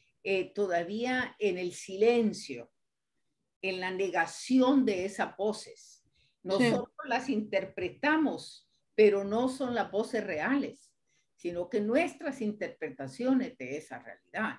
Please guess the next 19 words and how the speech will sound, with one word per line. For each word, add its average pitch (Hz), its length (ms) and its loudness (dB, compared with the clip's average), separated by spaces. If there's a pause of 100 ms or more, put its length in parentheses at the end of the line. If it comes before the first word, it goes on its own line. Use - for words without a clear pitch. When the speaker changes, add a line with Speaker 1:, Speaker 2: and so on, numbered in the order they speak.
Speaker 1:
¿no? 220 220 -16 (600)
Speaker 2:
Sí. 92 60 -6
Speaker 1:
Eh, 339 380 -2 (280)
y, 175 320 2 (140)
eh, 190 300 2
lo 196 120 -2
que - 120 0
me 214 160 0
gusta 311 540 -2
de, 202 540 0
de 165 300 -4
Cenizas 202 560 -4
de 262 60 0
Izalco 233 520 -2
también 196 540 -8
es 202 240 -4
cómo 262 300 4
las 240 180 0
relaciones 254 840 0